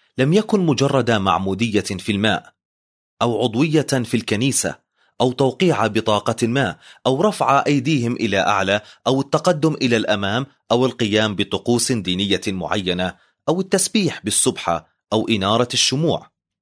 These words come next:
أو شيئاً من هذا القبيل مثل الذهاب للحج. فهو لم يكن شيئاً خارجياً، بل كان شيئاً داخلياً نابعاً من القلب. وما هو ذلك الشيء الذي حدث في قلوبهم؟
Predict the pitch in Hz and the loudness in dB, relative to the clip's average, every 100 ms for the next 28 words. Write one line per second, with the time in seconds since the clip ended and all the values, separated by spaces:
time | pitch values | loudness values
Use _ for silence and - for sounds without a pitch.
0 | - 143 - 214 - 151 117 123 107 101 | -4 -2 0 0 0 -2 0 0 0 -2
1 | - 92 104 101 - - 143 156 147 120 | -2 0 -2 -2 -8 -10 -4 -2 -2 0
2 | 101 95 113 85 95 85 95 - 85 76 | 0 0 0 0 -2 -2 -2 -4 -6 -8
3 | - _ _ _ _ _ _ _ - - | -14 _ _ _ _ _ _ _ -10 -2
4 | 131 147 165 180 180 185 156 165 - 147 | 2 2 2 2 0 0 0 0 0 -2
5 | - 131 120 110 107 85 52 _ _ _ | 0 0 2 0 -2 -4 -8 _ _ _
6 | _ - - 98 - 117 107 - 151 - | _ -18 -10 -6 -2 0 0 0 0 -2
7 | 143 131 107 135 139 - 127 175 151 165 | -2 -2 0 2 0 -2 0 0 0 0
8 | 175 160 _ 107 131 151 123 117 95 113 | 0 -6 _ -4 0 2 2 0 2 0
9 | 101 107 101 - 98 82 - _ _ _ | 0 0 -2 0 -2 -2 -8 _ _ _
10 | _ _ _ _ - 101 98 95 104 87 | _ _ _ _ -4 -2 0 0 0 0
11 | 78 95 87 90 - - 110 160 - 85 | 0 -2 -4 -4 -2 0 -2 -2 -4 -6
12 | 82 82 101 92 - 90 98 92 98 101 | -6 -4 -4 -4 -4 -4 -4 -2 -2 0
13 | 101 110 190 185 | 0 0 0 -2